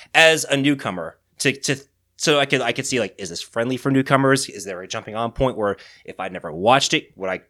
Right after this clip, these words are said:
keep engaged? A-, and, and, and, you know, honestly, as a spoiler alert, yeah, I, I thought from where I entered, I was fine. Though the one thing that the, uh, the N W A does very well is it recaps things.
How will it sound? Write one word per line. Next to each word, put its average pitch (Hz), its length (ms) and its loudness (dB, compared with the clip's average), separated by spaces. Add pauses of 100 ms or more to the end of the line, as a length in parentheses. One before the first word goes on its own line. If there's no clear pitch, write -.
keep - 360 -12
engaged? 120 720 -6 (600)
A-, 170 180 2
and, 214 140 6
and, 196 280 2
and, 165 440 -4
you 170 160 -2
know, 208 100 0
honestly, 208 340 -2
as 151 140 0
a 143 60 -4
spoiler 226 340 -2
alert, 131 540 0
yeah, 156 260 6 (400)
I, 151 180 4
I 165 120 6
thought 175 260 2
from 147 160 -6
where 156 180 2
I 170 120 2
entered, 147 460 -4 (580)
I 143 100 8
was 170 220 2
fine. 101 500 0 (120)
Though 135 180 2
the 131 120 0
one 156 280 0
thing 180 260 -2
that 151 160 0
the, 139 140 -6
uh, 120 460 2
the 113 120 -8
N 139 80 -2
W 135 240 0
A 127 40 0
does 113 180 -2
very 117 240 0
well 117 400 4 (360)
is 165 520 -2 (800)
it 170 160 6
recaps 190 400 0
things. 92 460 -8